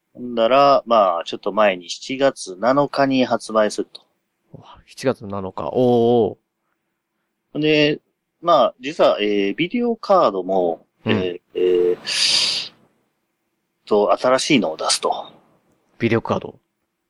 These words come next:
Speaker 1: うん。もうちょっと新しいコンセプトなんかな、
Speaker 2: うん。
Speaker 1: よくわからんけど出すと。
Speaker 2: うん。
Speaker 1: まあ、それも一緒に欲しいなと思ってたんやけど、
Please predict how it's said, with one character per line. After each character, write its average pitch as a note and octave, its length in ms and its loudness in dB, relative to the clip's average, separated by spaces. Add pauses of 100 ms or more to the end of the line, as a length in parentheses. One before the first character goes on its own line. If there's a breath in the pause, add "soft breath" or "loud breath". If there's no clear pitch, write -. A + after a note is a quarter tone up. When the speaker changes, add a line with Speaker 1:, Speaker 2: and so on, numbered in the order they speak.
(120)
Speaker 1:
う F#2+ 40 -8
ん。 F2+ 260 -6 (260)
も B2 300 2
う - 60 -6
ち - 80 -10 (120)
ょ F2+ 100 0
っ - 40 -8
と - 100 -4
新 F#2+ 140 0
し G2 420 2
い A2 220 -4
コ G#2 140 0
ン - 100 -12
セ G#2 100 0
プ - 100 -20
ト F2+ 340 2
な E2+ 100 -4
ん - 40 -10
か G2 120 -2
な、 G#2 140 4
Speaker 2:
う - 20 2
ん。 - 20 2
Speaker 1:
よ F#2 100 2
く - 80 -6
わ F2+ 100 0
か F#2 100 0
ら F#2 100 0
ん F2+ 40 -14
け F2+ 80 -10
ど F2 100 -14
出 - 160 -4
す - 160 -6
と。 - 120 -20 (340 loud breath)
Speaker 2:
う - 20 0
ん。 G#2+ 220 -2
Speaker 1:
ま C#3+ 80 -2
あ、 - 80 -2
そ F3 60 0
れ F#3 60 2
も C3+ 100 2
一 A2+ 60 2
緒 - 160 -2
に - 40 -2
欲 F3+ 140 0
し - 140 -4
い B2 40 -2
な A#2+ 180 2
と A2 80 -4
思 G#2+ 80 -2
っ - 40 -18
て - 60 -14
た G#2 60 0
ん G2 40 2
や F#2 60 -6
け G2+ 80 0
ど、 G2+ 200 0